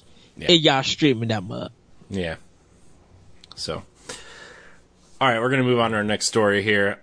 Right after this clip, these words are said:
Speaker 1: Uh, this is from Nintendo Life. Koei Tecmo is announcing a new Nintendo Switch game on the, on December sixth, which I think is the day of the Game Awards, if I'm not
Speaker 2: Yeah, it is.
Speaker 1: mistaken. So, uh, Koei Tecmo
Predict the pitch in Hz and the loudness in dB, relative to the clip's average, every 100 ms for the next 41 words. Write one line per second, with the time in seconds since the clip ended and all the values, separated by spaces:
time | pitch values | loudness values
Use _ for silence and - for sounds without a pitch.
0 | - 117 113 120 - 117 110 104 104 127 | 0 2 4 4 2 0 0 0 0 2
1 | 123 120 113 110 - - _ - - - | 4 4 2 0 -8 -20 _ -20 -6 2
2 | 175 156 165 - 139 120 110 113 113 113 | 2 4 2 2 2 2 0 0 0 0
3 | 113 101 120 170 170 156 160 143 - 143 | -2 0 2 2 2 0 0 0 -2 -4
4 | - 110 107 104 107 98 - 107 113 110 | -2 -2 -2 -2 -4 -6 -6 0 0 0
5 | 107 - 104 131 127 120 - 110 - - | -4 -6 -2 0 2 0 0 -2 -2 -6
6 | - - _ - - - - - - - | -10 -12 _ -20 -20 -20 -20 -20 -20 -20
7 | - _ - - - - 104 107 101 95 | -20 _ -20 -20 -20 -8 -4 -2 -2 0
8 | 139 117 92 82 98 92 85 95 113 80 | -2 -2 -4 0 2 2 0 -2 0 -2
9 | 73 78 80 85 82 80 - - _ _ | -6 -10 -8 -8 -6 -10 -12 -20 _ _
10 | - - - 147 117 110 - 135 110 107 | -20 -16 4 6 6 2 -4 -2 0 0
11 | 98 - 76 82 - - 92 80 - - | -2 -4 -8 -12 -14 -6 -4 -4 -8 -18
12 | - - - - - 87 85 82 82 82 | -20 -20 -20 -20 -6 -2 0 0 0 -2
13 | - - - 180 175 175 - 117 104 | -4 -2 2 4 4 2 2 2 2